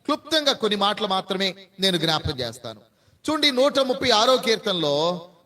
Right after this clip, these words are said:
ఒకటి నుండి రె-, ఒకటి రెండు చరణాలు దేవుని స్తుతించుట కొరకైన పిలుపుని మనం చూస్తాం.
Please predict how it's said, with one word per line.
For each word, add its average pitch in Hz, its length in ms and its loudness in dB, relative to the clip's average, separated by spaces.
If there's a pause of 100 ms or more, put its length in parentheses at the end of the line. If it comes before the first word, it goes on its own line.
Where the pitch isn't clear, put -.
ఒకటి 240 360 -2
నుండి 254 680 0 (380)
రె-, 196 220 2
ఒకటి 254 420 4
రెండు 247 480 2 (280)
చరణాలు 190 600 2 (340)
దేవుని 311 480 2
స్తుతించుట 285 600 -2
కొరకైన 208 840 0 (220)
పిలుపుని 311 380 2
మనం 226 260 0 (100)
చూస్తాం. 135 320 -8